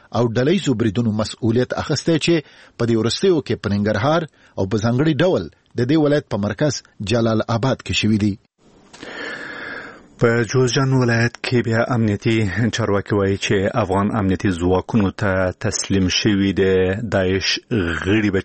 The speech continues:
Speaker 2: چې جنګي، د بشریت ضد جنایتونه یې ترسره کړي، عدلي او قضایي ارګانونو ته معرفي شي. د جوزجان امني قومندان فقیر محمد جوزجاني ازادي راډیو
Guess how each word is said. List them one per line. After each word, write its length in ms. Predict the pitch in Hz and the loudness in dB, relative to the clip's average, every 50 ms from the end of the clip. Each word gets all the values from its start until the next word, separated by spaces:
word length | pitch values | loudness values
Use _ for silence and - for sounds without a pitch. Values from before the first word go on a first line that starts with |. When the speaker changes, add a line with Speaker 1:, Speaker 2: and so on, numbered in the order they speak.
| - | -4
Speaker 2:
چې 120 | - 107 95 92 92 92 92 95 - _ - 123 107 90 104 | -2 -2 0 0 0 -2 -4 -6 -12 _ -4 -4 -2 0 0
جنګي، 380 | 98 87 87 90 98 98 95 87 80 - _ - - 113 98 92 85 80 85 | -2 0 0 0 2 2 2 0 -2 -4 _ -6 -2 0 0 0 0 0 0
د 120 | 92 92 90 | 0 0 0
بشریت 340 | - - 107 92 92 - _ _ - - | -2 -2 -2 -2 -2 -4 _ _ -8 -4
ضد 360 | 123 95 82 - 110 104 90 90 | -2 -2 0 0 -2 -2 -2 -2
جنایتونه 420 | 90 92 90 90 92 90 - 104 95 87 | -2 0 0 0 -2 -2 0 0 0 0
یې 60 | 87 - | -2 -2
ترسره 280 | 95 - - 101 87 90 - | -4 -4 -2 -2 -2 0 0
کړي، 180 | 110 104 110 120 - - - - - - - - - - - - 104 | 0 0 0 -2 -4 -8 -12 -10 -8 -8 -8 -8 -8 -6 -4 -2 -2
عدلي 280 | 98 87 80 92 98 98 95 | -2 -2 0 0 0 2 2
او 80 | 92 95 95 - - 127 107 - - | 2 0 0 0 -2 -4 -4 -2 -2
قضایي 300 | 101 90 95 92 92 90 | -2 0 0 2 2 2
ارګانونو 560 | 90 90 90 92 85 95 98 110 113 95 87 - - | 2 2 2 0 0 2 2 2 2 2 0 -2 -4
ته 340 | 101 90 95 - - 123 107 95 90 90 | -4 -4 -4 -4 -2 -2 0 2 2 2
معرفي 400 | 87 90 85 87 78 - - 92 - | 2 0 0 0 -2 -2 -2 -2 -2
شي. 100 | - 104 90 | -2 -2 -2
د 100 | 92 85 90 | 0 0 0
جوزجان 480 | 90 90 85 78 85 95 92 90 87 90 90 - - _ - 117 | 0 0 0 0 0 0 0 0 0 0 -2 -2 -4 _ -2 -2
امني 360 | 101 92 90 90 87 92 104 107 - - | 0 0 0 0 2 2 0 0 0 0
قومندان 360 | - 104 98 95 98 98 98 92 - | 0 0 0 0 0 0 -2 -2 -4
فقیر 340 | 101 - - - 101 92 82 85 87 | -6 -4 -2 -2 -2 0 0 0 -2
محمد 480 | 82 - 90 95 90 90 90 80 - - 120 98 - | -2 -2 -2 0 0 0 0 -2 -2 0 0 0 0
جوزجاني 420 | 95 87 85 78 92 92 101 101 95 | 0 0 0 0 0 0 2 2 0
ازادي 280 | 90 82 95 90 92 90 | 0 0 0 0 0 0
راډیو 200 | 90 85 85 92 | 0 0 0 -2